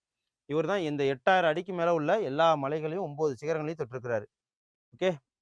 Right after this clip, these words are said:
ஆந்திர பிரதேசத்தின் கர்னூலை சேர்ந்தவர் இவரு.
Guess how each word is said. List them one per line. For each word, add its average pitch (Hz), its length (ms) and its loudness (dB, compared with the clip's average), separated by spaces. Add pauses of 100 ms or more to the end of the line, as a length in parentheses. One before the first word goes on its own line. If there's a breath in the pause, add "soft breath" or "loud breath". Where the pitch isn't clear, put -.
ஆந்திர 190 380 4
பிரதேசத்தின் 160 760 -2 (520)
கர்னூலை 185 560 4
சேர்ந்தவர் 147 420 0
இவரு. 127 280 -4